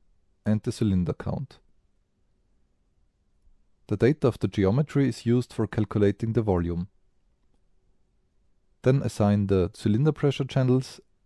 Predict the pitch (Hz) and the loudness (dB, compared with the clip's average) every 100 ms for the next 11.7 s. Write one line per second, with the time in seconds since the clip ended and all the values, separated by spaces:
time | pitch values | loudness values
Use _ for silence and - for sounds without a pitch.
0 | _ 120 120 - 110 98 95 - 98 - | _ -2 -2 -2 0 0 0 -2 -6 -4
1 | 92 - - 101 104 98 104 - 113 107 | -4 -6 -12 -6 -2 0 -2 -2 -2 -2
2 | - 117 104 90 - 90 92 87 - - | -2 0 0 -2 -4 -8 -4 -4 -4 -6
3 | 90 101 _ _ _ _ - 101 98 104 | -10 -10 _ _ _ _ -2 -2 0 -2
4 | 127 127 101 98 - 104 104 76 - - | -4 -2 0 0 0 -6 -4 -4 -6 -10
5 | - 92 - - - - - _ _ _ | -8 -8 -6 -6 -8 -12 -18 _ _ _
6 | _ _ _ _ _ _ _ _ _ _ | _ _ _ _ _ _ _ _ _ _
7 | _ _ _ _ _ _ _ _ _ _ | _ _ _ _ _ _ _ _ _ _
8 | _ _ _ _ _ _ _ _ 143 170 | _ _ _ _ _ _ _ _ 2 4
9 | 131 117 120 135 113 110 - 98 110 123 | 2 2 2 0 0 -4 -4 -2 2 2
10 | 127 131 120 113 110 113 - 110 127 - | 2 -2 0 0 0 0 -2 -2 -2 0
11 | 90 - 87 85 80 - | 0 0 -4 -4 -6 -10